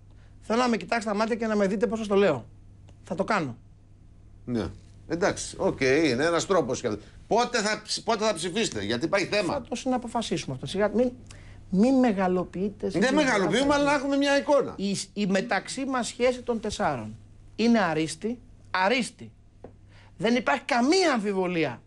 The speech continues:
Speaker 1: ότι η λήξη αυτής της διαδικασίας θα φέρει τη Νέα Δημοκρατία πολύ πιο ενωμένη και ισχυρή από ό,τι στην αφετηρία της. Δεν υπάρχει καμία αμφιβολία ότι αυτή ήταν μια διαδικασία που έπρεπε να ακολουθήσουμε. Γιατί τώρα είναι ο πολιτικός χρόνος για να συγκροτηθεί η παράταξη.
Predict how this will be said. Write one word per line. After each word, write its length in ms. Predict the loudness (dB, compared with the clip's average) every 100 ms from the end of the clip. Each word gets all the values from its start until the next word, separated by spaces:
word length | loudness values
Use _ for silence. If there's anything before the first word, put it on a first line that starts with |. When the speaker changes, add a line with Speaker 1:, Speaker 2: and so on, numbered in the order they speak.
| -4
Speaker 1:
ότι 240 | -2 -2 0
η 40 |
λήξη 340 | 2 0 0 -2
αυτής 200 | -2 -2
της 40 |
διαδικασίας 800 | 0 0 -2 -4 -2 -2 -4 -16 -20 -20 -6
θα 180 | -2 0
φέρει 280 | 2 2
τη 80 | 0
Νέα 180 | 0 0
Δημοκρατία 460 | 0 0 2 2 0
πολύ 400 | 0 2 4 2
πιο 240 | 2 0
ενωμένη 440 | 0 0 0 0 0
και 120 | -4
ισχυρή 480 | -4 -2 0 0 -4 -4
από 260 | -4 0 -4
ό,τι 120 | -2
στην 120 | -4
αφετηρία 480 | -4 -2 0 0 -2
της. 320 | -6 -10 -14 -20 -20 -18 -2
Δεν 140 | 0
υπάρχει 220 | 2 2 2
καμία 360 | 0 2 2
αμφιβολία 460 | 2 2 2 2 0
ότι 180 | 0 -4
αυτή 140 | -2
ήταν 160 | -4 0
μια 140 | 0
διαδικασία 520 | 0 0 -2 0 0
που 140 | 2 2
έπρεπε 360 | 2 0 -6
να 100 | -4
ακολουθήσουμε. 680 | -4 -4 -6 -8 -8 -10 -12 -16 -18 -2
Γιατί 260 | -2 0
τώρα 360 | 2 4 4 0
είναι 100 | -4
ο 60 | -2
πολιτικός 480 | -2 -2 -4 -6 -2
χρόνος 380 | -2 -2 -4 -4
για 160 | -2
να 140 | 0 -4
συγκροτηθεί 400 | -4 -4 -2 -4
η 60 |
παράταξη. 600 | 0 0 0 -4 -8 -10